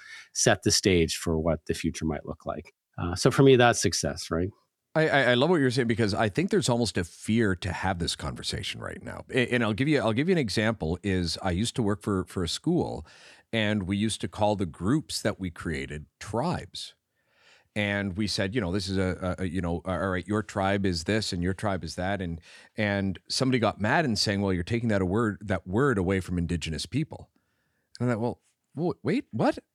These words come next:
Speaker 2: No, that word existed well before, like, you know, ancient Jews used to <laughs> use the word tribe. Like, what are we talking about here?" And I think, and then I, I found out afterwards that the person, uh, who was trying to lead that was an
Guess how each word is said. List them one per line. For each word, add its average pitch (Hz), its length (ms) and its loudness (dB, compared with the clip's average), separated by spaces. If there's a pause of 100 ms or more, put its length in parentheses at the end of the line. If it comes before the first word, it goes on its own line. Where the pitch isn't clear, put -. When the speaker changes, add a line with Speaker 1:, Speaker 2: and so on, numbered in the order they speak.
(160)
Speaker 2:
No, 220 220 2
that 147 280 -2
word 127 440 -2
existed 104 560 -2 (280)
well 247 240 6
before, 110 840 2
like, 101 240 -2 (280)
you 123 100 -2
know, 98 200 -2 (520)
ancient 160 420 -2
Jews 135 500 -2
used 95 220 -2
to 104 200 2 (100)
<laughs> 415 60 2
use 240 400 4
the 220 220 6
word 180 260 0
tribe. 120 320 2
Like, 110 160 0
what 220 100 2
are 269 60 2
we 277 80 2
talking 254 460 0
about 123 180 -2
here?" 208 240 -6 (340)
And 156 140 4
I 143 80 4
think, 196 340 2
and 160 120 4
then 165 100 6
I, 143 200 2 (100)
I 127 80 4
found 143 240 2
out 120 200 4
afterwards 131 520 2
that 104 140 0
the - 60 -4
person, 123 520 0 (340)
uh, 110 260 4
who 120 120 2
was 101 160 2
trying 117 300 0
to 98 80 -4
lead 220 260 0
that 90 320 -2 (360)
was 127 520 2
an 113 140 0